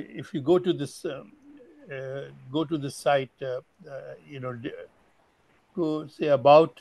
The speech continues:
go to about. Uh, so there is a whole data management policy as of last year,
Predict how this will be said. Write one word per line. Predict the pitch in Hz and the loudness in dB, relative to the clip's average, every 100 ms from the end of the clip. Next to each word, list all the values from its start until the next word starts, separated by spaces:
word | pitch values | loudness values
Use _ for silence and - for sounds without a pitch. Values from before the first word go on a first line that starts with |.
| 139 | -2
go | 139 | -2
to | 175 160 | 4 4
about. | 131 139 175 _ _ _ _ _ - - _ _ _ _ _ _ _ _ _ _ _ - - 302 | 6 2 0 _ _ _ _ _ -20 -20 _ _ _ _ _ _ _ _ _ _ _ -20 -20 -16
Uh, | - 165 | -14 -8
so | - 208 | 0 0
there | 170 156 214 | 2 4 6
is | 214 | 6
a | 196 | 2
whole | 156 220 240 | 6 6 6
data | 160 131 180 311 | 4 4 6 6
management | 175 156 165 170 185 135 | 6 4 4 -2 -8 -2
policy | 143 160 165 - 147 | 2 2 0 4 6
as | 135 147 | 6 6
of | 127 | 2
last | 139 131 135 - | 4 4 4 0
year, | 123 110 | 2 0